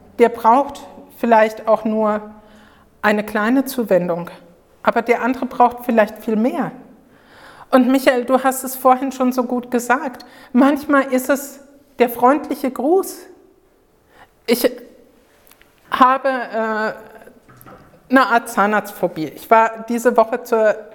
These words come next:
Zahnreinigung und die Fachkraft weiß davon, dass ich wahnsinnige Probleme habe.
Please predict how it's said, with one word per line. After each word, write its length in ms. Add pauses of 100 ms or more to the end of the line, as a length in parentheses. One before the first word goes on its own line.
Zahnreinigung 920 (960)
und 420 (920)
die 100
Fachkraft 720
weiß 520 (220)
davon, 480 (720)
dass 220
ich 200 (400)
wahnsinnige 640
Probleme 560
habe. 200